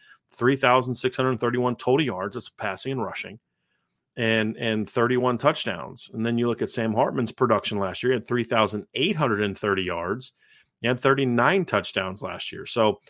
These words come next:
uh, just a, a, a shade under two hundred more yards, uh,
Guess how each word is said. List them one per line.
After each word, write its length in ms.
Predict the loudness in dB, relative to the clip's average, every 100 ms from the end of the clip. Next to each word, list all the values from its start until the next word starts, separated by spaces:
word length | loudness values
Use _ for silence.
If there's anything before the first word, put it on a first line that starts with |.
| _ _
uh, 220 | -4 -4 -6
just 420 | 2 2 2 -4 -10
a, 40 |
a, 600 | -10 _ -18 -16 -10 -6
a 40 | -4
shade 400 | 0 2 2 4
under 400 | 2 2 -2 -4 _ _ _
two 180 | 0 2
hundred 380 | 2 2 0 -4 _ -6
more 260 | 0 2 4
yards, 560 | 4 4 2 -2 -12 -16 _
uh, 140 | -8